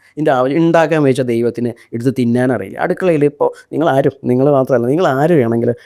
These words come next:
അടുക്കളയിൽ ദോശ ഉണ്ടാക്കിയ ബിരിയാണി ഉണ്ടാക്കിയ ചെയ്തു. എന്നിട്ട് ഉണ്ടാക്കി കഴിഞ്ഞതിന് ശേഷം നിങ്ങളുടെ ഒരാൾ വന്നിട്ട്, "ദാ ഇത് കഴിച്ചോ" എന്ന് പറയുമ്പോൾ നിങ്ങൾ എന്താ പറയുക? "പിന്നെ ഉണ്ടാക്കാൻ അറിയണ എനിക്ക്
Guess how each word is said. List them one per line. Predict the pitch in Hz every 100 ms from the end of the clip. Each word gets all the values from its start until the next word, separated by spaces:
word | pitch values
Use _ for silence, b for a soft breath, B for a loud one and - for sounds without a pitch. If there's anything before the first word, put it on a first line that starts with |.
| b
അടുക്കളയിൽ | 139 139 135 113 131
ദോശ | 165 113 -
ഉണ്ടാക്കിയ | 123 110 110
ബിരിയാണി | 127 110 120
ഉണ്ടാക്കിയ | 120 110 120
ചെയ്തു. | 113 107
എന്നിട്ട് | - _ _ _ _ _ _ - 220
ഉണ്ടാക്കി | 196 208 220 226
കഴിഞ്ഞതിന് | 190 156 156
ശേഷം | 147 127 139
നിങ്ങളുടെ | 131 131 135
ഒരാൾ | 131 127
വന്നിട്ട്, | 120 - 139
"ദാ | 110 - -
ഇത് | 156
കഴിച്ചോ" | 123 107 143
എന്ന് | 135
പറയുമ്പോൾ | 131
നിങ്ങൾ | 131 131
എന്താ | 127
പറയുക? | 123
"പിന്നെ | 139
ഉണ്ടാക്കാൻ | 135 151 160 156 170
അറിയണ | 156 147
എനിക്ക് | 139 120 202